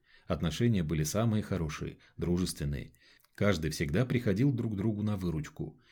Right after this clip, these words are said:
Видишь, что кто-то не успевает что-то делать, значит, помогаешь ему. Мне, допустим, помогали снаряды таскать и загружать. Что такое дедовщина, об этом и слыхом не слышали. По званию выходило так. Командир машины – лейтенант,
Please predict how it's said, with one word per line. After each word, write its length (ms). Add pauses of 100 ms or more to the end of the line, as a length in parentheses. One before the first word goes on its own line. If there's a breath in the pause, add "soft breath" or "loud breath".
(240 soft breath)
Видишь, 300
что 160
кто-то 260
не 100
успевает 520
что-то 260
делать, 380 (240 loud breath)
значит, 340
помогаешь 540
ему. 360 (360 soft breath)
Мне, 180
допустим, 480
помогали 440
снаряды 460
таскать 520
и 80
загружать. 640 (180)
Что 240
такое 320
дедовщина, 640
об 100
этом 260
и 40
слыхом 420
не 80
слышали. 640 (420 soft breath)
По 100
званию 400
выходило 460
так. 320 (300 soft breath)
Командир 420
машины – 380
лейтенант, 640